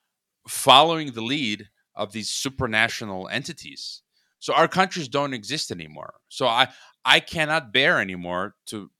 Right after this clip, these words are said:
whip out my Croatian or Mexican flag and sing a patriotic song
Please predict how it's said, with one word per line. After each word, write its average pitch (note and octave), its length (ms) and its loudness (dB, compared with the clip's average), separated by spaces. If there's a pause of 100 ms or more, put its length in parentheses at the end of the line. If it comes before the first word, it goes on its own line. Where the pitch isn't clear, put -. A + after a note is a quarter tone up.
whip B2 220 2
out C3+ 240 6
my G2 100 -2
Croatian F#2 500 -6
or F2+ 80 -12
Mexican F2+ 440 -10
flag F2+ 360 -2
and F2+ 160 -12
sing G#2+ 380 -8
a G2 60 -8
patriotic F#2 580 -6
song A#2 460 -6